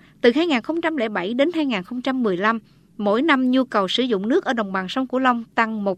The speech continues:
tỷ mét khối, trong khi lượng nước tự nhiên giảm từ ba tỷ rưỡi đến bốn tỷ rưỡi mét khối. Dự báo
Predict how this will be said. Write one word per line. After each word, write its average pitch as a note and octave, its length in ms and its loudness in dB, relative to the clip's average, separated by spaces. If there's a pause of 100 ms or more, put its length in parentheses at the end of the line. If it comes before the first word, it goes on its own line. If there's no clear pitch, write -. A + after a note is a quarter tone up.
tỷ F3+ 220 -2
mét C4+ 200 -4
khối, C4+ 300 0 (480)
trong D#4 160 6
khi E4 200 6
lượng G3+ 240 2
nước F4 240 4
tự F#3+ 120 2
nhiên B3 360 0
giảm A#3+ 240 -2
từ G3+ 200 0
ba B3+ 220 -2
tỷ A#3 100 -2
rưỡi G#3+ 300 0 (280)
đến B3+ 280 0
bốn C#4 240 0
tỷ A#3 200 -2
rưỡi F3+ 240 -2
mét C4 240 -6
khối. B3 260 -2 (680)
Dự G#3 200 2
báo C4 220 2